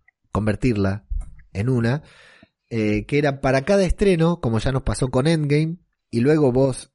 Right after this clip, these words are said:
eh, lo, lo volviste a hacer, ahora vamos a, a especificar de qué estamos hablando,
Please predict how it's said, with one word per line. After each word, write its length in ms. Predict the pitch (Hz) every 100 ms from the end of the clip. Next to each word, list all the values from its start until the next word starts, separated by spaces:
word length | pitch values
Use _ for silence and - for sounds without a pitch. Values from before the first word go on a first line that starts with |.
| -
eh, 800 | 101 92 92 92 87 85 85 85
lo, 260 | 95 98 82
lo 140 | 104
volviste 360 | 98 104 127 120
a 40 |
hacer, 220 | 107 147 117
ahora 260 | 95 95
vamos 360 | 92 95 98 -
a, 140 | 87
a 120 | -
especificar 560 | 90 - 92 104 98 110
de 60 | 101
qué 60 |
estamos 280 | 104 110 113
hablando, 440 | 127 139 147 170